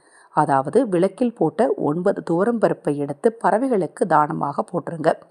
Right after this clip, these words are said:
அதை பறவைகள் உட்கொள்ளும் போது உங்கள் ஜென்ம பாவமும் நிச்சயமாக நீங்கும். இது போன்ற எண்ணற்ற ஆன்மீக தகவல்களை தெரிந்து கொள்ள நமது சேனலை சப்ஸ்கிரைப் பண்ணிக்கோங்க.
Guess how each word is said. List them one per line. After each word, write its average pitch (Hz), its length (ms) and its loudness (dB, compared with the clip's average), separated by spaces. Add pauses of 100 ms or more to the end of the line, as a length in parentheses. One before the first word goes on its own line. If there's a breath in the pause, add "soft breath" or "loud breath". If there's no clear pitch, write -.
(600 soft breath)
அதை 208 260 4
பறவைகள் 214 560 2
உட்கொள்ளும் 175 540 -4
போது 156 300 0
உங்கள் 147 420 -4
ஜென்ம 185 240 2
பாவமும் 156 640 2
நிச்சயமாக 170 760 -2
நீங்கும். 156 420 -2 (800)
இது 262 200 2
போன்ற 277 360 4
எண்ணற்ற - 580 0
ஆன்மீக 165 540 2
தகவல்களை 165 580 -2
தெரிந்து 156 300 -4
கொள்ள 165 400 -2
நமது 170 340 0
சேனலை 170 400 -6 (100)
சப்ஸ்கிரைப் 170 480 -4
பண்ணிக்கோங்க. 143 500 -2